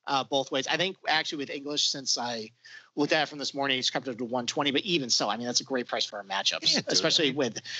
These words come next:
Speaker 1: with as, as much of a mismatch as this really is on paper. So, um, that's one I really like. And then I'm going back to my boy Adam Long, um, at minus one ten over Aaron Wise. I know Aaron Wise just had a good,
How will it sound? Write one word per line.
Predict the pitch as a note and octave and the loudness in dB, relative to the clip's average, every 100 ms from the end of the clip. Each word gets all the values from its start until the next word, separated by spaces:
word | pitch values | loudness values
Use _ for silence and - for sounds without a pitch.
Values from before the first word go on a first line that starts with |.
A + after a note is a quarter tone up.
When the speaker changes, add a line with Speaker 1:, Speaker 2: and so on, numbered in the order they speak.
| - - C3 | -6 -4 4
Speaker 1:
with | E3 | 4
as, | E3+ - | 4 2
as | - E3+ C#3 | 0 0 0
much | D#3+ E3+ | 2 2
of | E3 | 2
a | |
mismatch | C3+ C#3 C3+ D3 B2+ A#2 | 2 0 0 2 0 0
as | G#2+ | -4
this | A2 - | -4 -4
really | A#2+ G#2+ G2 | -4 -4 -4
is | G2 | -4
on | F#2+ F#2 | -6 -6
paper. | G#2 F#2 G#2 | -6 -4 0
So, | - G#2 G2 F#2+ - - - - | 2 0 -4 -6 -10 -16 -14 -4
um, | A#2 A2+ G#2 G#2 | -2 0 -2 0
that's | D3 E3 F#3+ | 2 2 2
one | E3+ | 2
I | D#3+ | 2
really | D3+ D3 | 2 2
like. | C#3 C3+ C3 - | 4 2 2 0
And | D3+ | 0
then | D#3 D3+ D3+ | 2 2 0
I'm | D3 D3 | -2 -2
going | D3+ E3+ | 0 2
back | E3 D#3 | 2 2
to | |
my | D3+ | -2
boy | C3+ C#3+ C#3+ | 2 2 4
Adam | C#3 C#3+ C3+ | 2 0 -2
Long, | B2+ B2+ D3 C#3+ _ | 0 0 -2 -10 _
um, | - B2+ A#2+ A#2 | -2 2 2 0
at | A#2+ | -4
minus | A#2+ C#3 C#3+ D3 | 0 2 2 -2
one | B2+ | -2
ten | C#3+ | 0
over | B2+ B2+ | 0 0
Aaron | C3+ C3+ B2 | 0 0 2
Wise. | A2+ A#2 A#2+ A#2+ | 2 4 2 0
I | B2 | -2
know | A#2+ B2+ C3+ | 0 2 4
Aaron | - C3 B2+ A#2 | 4 2 0 -2
Wise | A2+ A2 A2 | -2 0 0
just | - A2+ | 0 -2
had | A2 | -6
a | |
good, | G#2+ A#2+ A2 | -6 -6 -6